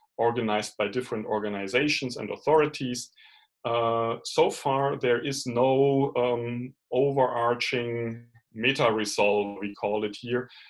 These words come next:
So a service where you can, uh, uh, turn to with any, uh, uh, uh, P I D whatsoever,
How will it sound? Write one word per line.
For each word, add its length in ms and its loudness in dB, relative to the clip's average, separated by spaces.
So 360 2
a 40 0
service 640 4
where 220 2
you 180 -2
can, 540 -2
uh, 340 -4
uh, 240 0
turn 340 4
to 500 -2
with 200 -2
any, 420 -2
uh, 40 -4
uh, 720 -2
uh, 200 0
P 160 0
I 100 4
D 300 -4
whatsoever, 800 2